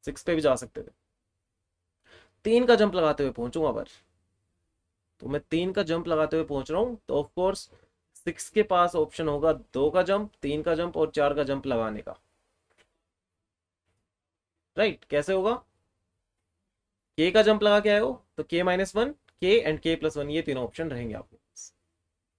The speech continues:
राइट, तो अब देखो भाई फ़ाइव,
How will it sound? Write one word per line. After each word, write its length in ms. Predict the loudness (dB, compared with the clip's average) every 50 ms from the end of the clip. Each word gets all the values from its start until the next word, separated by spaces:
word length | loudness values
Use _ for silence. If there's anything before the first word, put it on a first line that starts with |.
| _ _ _ _ _ _ _ _ _ _ _ _ _ _ _ _ _ _ _ _ _ _ _ _ _ _ _ _ _ _ _ _ _ _ _ _ _ _ _ _ _ _ _ _ _ _ _
राइट, 260 | -4 -4 -4 -4 -10 _ _ _ _ _ _ _ _ _ _ _ _ _ _ 2
तो 40 | 2
अब 100 | 4 4
देखो 200 | 2 2 2 2
भाई 160 | 2 0 -2 -6
फ़ाइव, 360 | 0 4 6 6 6 4